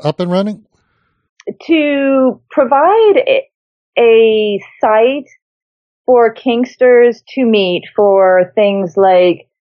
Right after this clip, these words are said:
Speaker 2: uh, dating, romance, marriage, play, connection,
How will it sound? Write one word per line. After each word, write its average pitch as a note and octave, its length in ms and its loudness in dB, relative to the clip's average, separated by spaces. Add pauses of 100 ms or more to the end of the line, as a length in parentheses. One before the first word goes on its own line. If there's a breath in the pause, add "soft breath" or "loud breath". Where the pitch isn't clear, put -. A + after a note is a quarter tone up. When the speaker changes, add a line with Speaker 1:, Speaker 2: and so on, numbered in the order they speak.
Speaker 2:
uh, D#3+ 400 2 (220)
dating, G3 840 0 (240)
romance, F#3 1200 -2
marriage, G3 1040 0 (520)
play, G3+ 720 2 (760)
connection, C#4+ 840 -4